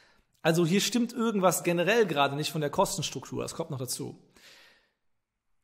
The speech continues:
Das ist aber ein generelles Problem. Also so oder so wäre diese Zielgruppe eher low budget gewesen und die Akquise, die manuell erfolgen würde, würde sich überhaupt nicht lohnen. Das ist halt ein Riesenthema.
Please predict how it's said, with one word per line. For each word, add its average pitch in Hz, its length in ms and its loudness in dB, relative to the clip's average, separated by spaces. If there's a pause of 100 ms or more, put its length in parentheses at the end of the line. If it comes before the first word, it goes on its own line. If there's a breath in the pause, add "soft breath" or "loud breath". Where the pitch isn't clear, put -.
(600)
Das 196 180 10
ist - 60 6
aber 254 100 6
ein 214 60 6
generelles 202 300 6
Problem. 156 420 0
Also 156 180 -2
so 214 80 6
oder 220 120 6
so 190 220 2
wäre 190 180 6
diese 160 220 0
Zielgruppe 208 460 -2
eher 180 420 4
low 160 200 2
budget 175 440 2
gewesen 139 640 -4 (100)
und 165 220 -2
die 170 100 -2
Akquise, 165 680 -2
die 156 100 -4
manuell 165 360 0
erfolgen 196 480 -2
würde, 147 260 -4
würde 160 160 -2
sich 147 280 -6
überhaupt 156 320 -2
nicht 135 140 -6
lohnen. 139 300 -2 (800 soft breath)
Das 165 160 4
ist 165 140 2
halt - 240 0
ein 170 120 4
Riesenthema. 160 640 2